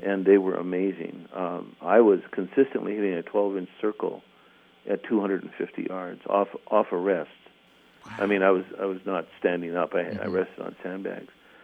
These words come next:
Speaker 1: And, and, uh, and they would honestly, um, bet on, on shots at, at, um, at British officers, uh, at three hundred, three hundred fifty yards, uh, 'cause they were sitting up on white horses. It was, it was <laughs> hard, hard to miss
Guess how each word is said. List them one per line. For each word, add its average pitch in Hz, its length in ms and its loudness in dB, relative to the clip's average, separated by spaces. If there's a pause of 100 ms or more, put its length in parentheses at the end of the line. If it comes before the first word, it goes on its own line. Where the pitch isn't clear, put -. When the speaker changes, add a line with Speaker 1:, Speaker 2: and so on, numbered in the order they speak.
(220)
Speaker 1:
And, 98 140 0 (120)
and, 95 340 -2
uh, 90 260 -4
and 98 120 -2
they 113 120 10
would 131 280 10 (100)
honestly, 101 640 0
um, - 340 -6 (1040)
bet 123 320 8
on, 98 300 -6
on 98 280 -6
shots 101 340 2
at, 92 140 0 (260)
at, - 320 -8
um, - 220 -10 (100)
at 101 120 -4
British 104 280 4
officers, 101 480 -2 (480)
uh, - 140 -10 (1160)
at 101 260 -8
three 120 140 0
hundred, 127 340 2
three 107 100 -2
hundred 107 180 -2
fifty 113 260 -4
yards, 110 320 -6 (540)
uh, - 160 -6
'cause 120 180 4
they 120 80 10
were 110 140 6
sitting 135 180 4
up - 120 4
on 98 100 6
white 101 180 2
horses. 110 420 2
It - 80 -2
was, 95 140 -2 (320)
it - 40 -4
was 117 160 2
<laughs> - 100 -6
hard, - 260 10 (200)
hard 143 340 6
to - 60 -16
miss - 220 -2